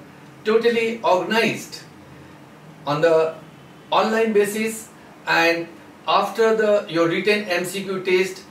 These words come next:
there will be a oral examination will be taken by the teachers. Though we have teachers of different ages, you'll be surprised to know that even the teachers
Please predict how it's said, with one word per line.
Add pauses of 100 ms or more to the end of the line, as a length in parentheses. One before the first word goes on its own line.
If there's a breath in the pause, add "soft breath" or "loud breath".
(200)
there
will
be
a
oral
examination
will
be
taken
by
the (220)
teachers. (1160 loud breath)
Though
we
have (880)
teachers
of
different
ages, (140)
you'll
be
surprised
to
know
that
even
the
teachers